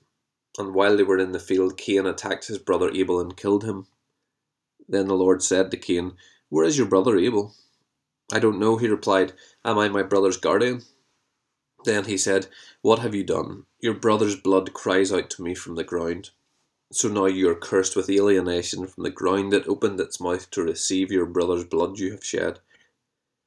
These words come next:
If you work the land, it will never again give you its yield.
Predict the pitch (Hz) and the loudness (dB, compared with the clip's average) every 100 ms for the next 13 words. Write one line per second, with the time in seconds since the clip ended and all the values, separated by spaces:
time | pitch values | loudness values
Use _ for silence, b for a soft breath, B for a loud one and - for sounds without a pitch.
0 | _ - 85 104 98 98 - 101 92 92 | _ -10 -8 0 4 4 4 4 4 4
1 | 92 - 90 92 95 90 87 90 90 87 | 2 0 2 2 2 2 0 -2 -2 -8
2 | 87 - 95 98 95 90 - 87 85 87 | -8 2 2 2 2 2 0 -6 -4 -4